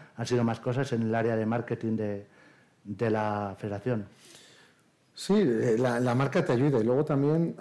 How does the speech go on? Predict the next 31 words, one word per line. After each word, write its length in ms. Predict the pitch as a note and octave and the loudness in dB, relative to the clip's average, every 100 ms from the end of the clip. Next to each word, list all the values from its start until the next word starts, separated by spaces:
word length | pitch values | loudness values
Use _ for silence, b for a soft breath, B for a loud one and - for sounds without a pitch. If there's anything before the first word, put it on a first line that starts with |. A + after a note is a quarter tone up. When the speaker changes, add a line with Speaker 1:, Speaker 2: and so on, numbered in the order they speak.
| A#2 | -4
Speaker 2:
eh, 320 | A2 A2 G#2+ | -2 -4 -4
cuando 200 | C3+ A2+ | -2 2
yo 120 | B2 | 4
llegué 120 | C3+ C#3+ | 4 2
a 40 | |
la 100 | C#3+ | 2
federación, 640 | C#3 C3+ B2+ C3 C#3+ D3 | 0 0 0 2 2 2
realmente, 1080 | C3 C3 C3+ C3 D3 D3 - A#2+ A2 A2+ G#2+ | 2 2 0 2 2 2 0 -2 -2 -2 -2
eh, 40 | G#2+ | -2
los 180 | A#2 - | -4 -2
partidos 380 | A2+ G#2 C3+ | -2 0 2
de 80 | C#3 | 2
la 60 | B2+ | 0
selección 340 | C#3 B2+ C#3 | -2 -2 -2
española 520 | C3 C3 C3 C#3 D3 B B B B _ - | -2 -2 0 0 -2 B B B B _ -10
se 180 | - B2 | -4 -2
jugaban 400 | - B2+ C3+ C#3 | 0 0 2 0
en 100 | C3+ | 0
ciudades 580 | - C3+ C3+ D3 D3 B B B _ | 0 2 4 2 2 B B B _
y, 80 | A#2+ G#2 - | -6 -4 -2
y 100 | B2 | -2
prácticamente 540 | C3+ B2+ C3+ C#3 C#3+ | 0 0 2 2 0
todo 380 | C#3+ - C3+ C3+ | 0 0 2 4
lo 140 | C3+ | 2
asumía 360 | B2+ - B2 B2 | 2 0 0 2
la 100 | A2+ | 0
Federación 380 | - A2 G#2 A#2 | -2 -2 -2 -6
Española. 360 | - A2+ B2+ | -4 -2 0
Hoy 120 | A2+ A#2 | 2 2
en 140 | A#2 | 2
día 260 | B2 B2+ | 0 0